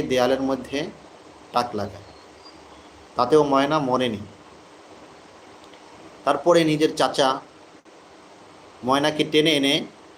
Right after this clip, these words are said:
ময়নার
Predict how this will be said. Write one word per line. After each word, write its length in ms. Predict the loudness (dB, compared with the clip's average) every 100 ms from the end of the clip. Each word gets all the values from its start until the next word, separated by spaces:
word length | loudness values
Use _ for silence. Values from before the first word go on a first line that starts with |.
| -20 -20 -20 -20 -20 -20 -20 -20 -20 -20 -20 -20 -20 -20 -20 -20 -20 -20 -20 -20 -20 -20 -6 0
ময়নার 440 | 2 2 2 2